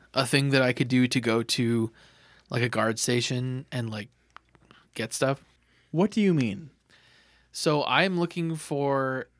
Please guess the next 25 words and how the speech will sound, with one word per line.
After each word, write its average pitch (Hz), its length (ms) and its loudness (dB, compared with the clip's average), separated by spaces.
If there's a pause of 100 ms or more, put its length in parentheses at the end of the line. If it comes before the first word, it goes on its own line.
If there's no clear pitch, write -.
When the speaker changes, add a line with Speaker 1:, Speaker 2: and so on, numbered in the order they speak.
(220)
Speaker 1:
and 139 180 -4
you 143 100 -2
guys 160 240 2
are 156 100 0
going 175 480 2
to - 100 -6
make 123 180 -4
fun 113 180 -10
of 110 60 -14
me 104 80 -14
for 117 160 -14
this, 113 300 -12 (120)
and 120 140 -6
that's 139 240 0
okay. 190 560 -2 (180)
I 143 140 2
need 151 180 2
a 139 40 -2
pair 139 260 -2
of 127 100 -6
manacles, 156 720 -4 (320)
and 123 480 -6
I 123 120 0
also 127 300 -4
need 135 520 -6